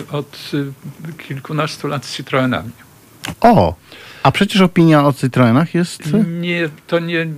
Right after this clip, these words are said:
Speaker 1: nie ma teraz, y, złych samochodów. To są, to jest nieprawda.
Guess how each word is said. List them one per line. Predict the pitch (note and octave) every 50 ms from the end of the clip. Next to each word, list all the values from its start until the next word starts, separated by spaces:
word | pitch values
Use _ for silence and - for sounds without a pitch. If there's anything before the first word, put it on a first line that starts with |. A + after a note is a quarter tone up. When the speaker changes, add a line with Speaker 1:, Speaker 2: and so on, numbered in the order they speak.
| C#3+ E3 D3+ D#3 D#3+
Speaker 1:
nie | D#3+ D3+ D3+ D#3+ E3+ F3+
ma | F3 E3+ E3+ E3
teraz, | D#3+ - D#3+ D#3 D3 D3+ C#3 - - - - -
y, | - - - - B2+ - - - - - - _ _ - A#2+
złych | A2+ C3 C#3 E3 - -
samochodów. | - D3+ C#3 C#3 C#3 C3+ - C3+ A2+ G#2+ A2+ A2 -
To | - - C#3+ C3
są, | - - - C#3 C#3 C3 D3 C#3+ -
to | - D3+ D3 D3+ C#3+ C3+ A#2 C#3+ C#3+
jest | D#3 D#3 D#3+ D#3 D#3 - - -
nieprawda. | E3+ E3+ D#3+ E3 - D#3+ C#3+ A#2 A#2 G#2+ A2+ A#2